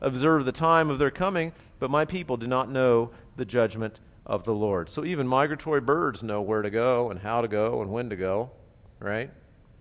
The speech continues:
But a stubborn human being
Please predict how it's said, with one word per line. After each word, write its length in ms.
But 440
a 40
stubborn 400
human 280
being 460